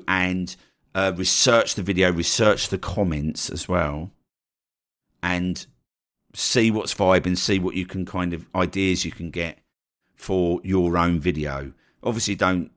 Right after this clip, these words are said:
plagiarize, <laughs> just putting that in as a disclaimer. But you wanna be getting ideas for the sort of content that's working already,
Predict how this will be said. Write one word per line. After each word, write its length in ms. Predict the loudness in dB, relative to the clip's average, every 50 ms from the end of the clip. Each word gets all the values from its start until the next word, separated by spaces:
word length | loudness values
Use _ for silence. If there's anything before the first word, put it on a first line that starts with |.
| _ _ _ -8
plagiarize, 840 | -2 0 0 0 0 -2 -2 -2 0 0 0 0 0 0 -2 -4 -4 -2 2 2
<laughs> 180 | 4 4 2 0
just 340 | -2 -2 -2 -4 -4 _ _
putting 220 | -2 -2 0 2 2
that 140 | 2 2 2
in 100 | 2 2
as 120 | 2 0
a 40 | -2
disclaimer. 640 | -4 -4 -4 -2 0 0 0 0 0 -2 -4 -6 -10 -12 _ _ _ _ _ _
But 120 | -4 -2 0
you 120 | 2 2
wanna 200 | 4 4 2 2
be 100 | 2 0
getting 260 | 0 0 0 0 0
ideas 600 | 0 0 0 0 2 2 4 4 4 2 0 -2
for 240 | -2 0 2 2 2
the 100 | 2 0
sort 260 | -2 -2 -2 -2 -2
of 60 | -2 -4
content 500 | -2 -2 -2 -2 -2 -2 -4 -4 -4 -6
that's 200 | -8 -8 -4 0
working 440 | 2 4 4 2 0 -2 -8 -6
already, 680 | -6 -6 -4 0 0 0 0 -2 -6 -12 -12 -14 -16